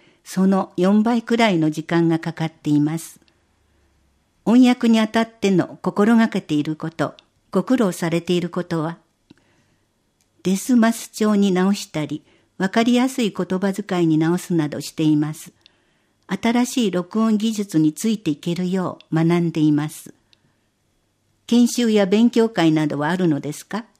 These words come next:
研修会の他に月に一回ほどの勉強会、発表会のある年は半年の間、月二、三回勉強会を開いています。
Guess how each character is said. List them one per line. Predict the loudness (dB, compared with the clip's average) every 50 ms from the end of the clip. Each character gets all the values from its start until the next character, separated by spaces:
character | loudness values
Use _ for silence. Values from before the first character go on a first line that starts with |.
| _ _ _ _ _ _ _ _ _ _ _ _ _ _ _ _ _ _ _ _ -2
研 | 2 4 4 4
修 | 2 0 -2 -2 -2 -2
会 | -2 -2 0 2 2
の | 0 0
他 | -2 -4 -4 -4 -2 -2
に | 0 -2 -2 -4 -6 -12 _ _ _
月 | -10 -10 -6 -2 0 2
に | 2 2 2
一 | 0 -2 _ -2
回 | -2 0 0 0
ほ | -2 -2 -2
ど | 0 0 0
の | 0 0
勉 | -2 0 0 2 2 0
強 | -2 -4 -6 -6 -6
会、 | -8 -8 -8 -8 -8 -10 _ _ _ _ _ _ _ _
発 | -6 -6 -6 -6 _ -2 0
表 | 0 0 0
会 | 0 -2 0 0
の | 0 0
あ | -2
る | -2 -4 -6
年 | -8 -10 -10 -8 -10 -10
は | -8 -8 -10 -12 -16 _ _ _ _
半 | -2 0 0 0
年 | 0 -2 -4 -4 -2 -2
の | 0 0
間、 | 0 0 -2 -2 -2 -4 -6 -6 -8 _ _ _ _ _ _ _ _ _
月 | -6 -6 -6 -4 -6 -6 -6 -6 -10 _ _ _ _ 2
二、 | 2 2
三 | 2 2 2 2 2 2
回 | 0 -2 -2 -2
勉 | -2 0 0 0 0 0
強 | -2 -2 -4 -4
会 | -6 -6 -4 -4
を | -4 -4
開 | -6 -4 -4 -4 -4 -4
い | -6
て | -4 -2
い | 0 0 0
ま | 0 -2 -4
す。 | -8 -14 -18 -20